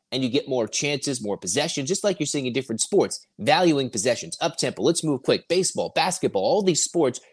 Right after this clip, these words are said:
trying to move quick. And now here football is somewhat trying to do the same thing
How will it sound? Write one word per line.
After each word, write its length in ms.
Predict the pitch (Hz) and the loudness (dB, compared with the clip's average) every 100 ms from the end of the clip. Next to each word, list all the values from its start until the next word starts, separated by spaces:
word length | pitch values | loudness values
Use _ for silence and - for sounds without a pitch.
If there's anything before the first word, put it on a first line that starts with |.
| - | -8
trying 240 | - 170 | -2 0
to 60 | 165 | 2
move 200 | 147 127 | 0 0
quick. 320 | - 180 139 _ _ _ | 2 2 2 _ _ _
And 100 | 131 | 0
now 120 | 151 | 0
here 160 | 147 143 | 2 0
football 360 | - 147 135 120 | 0 0 2 2
is 240 | 117 - | -2 -8
somewhat 460 | - - 240 220 - | -4 2 4 4 2
trying 340 | - 156 156 143 | 0 0 0 -2
to 60 | |
do 140 | 139 135 | 0 0
the 100 | 127 | 0
same 320 | - 131 113 | -2 -2 -4
thing 460 | - 240 135 135 | 0 2 2 -2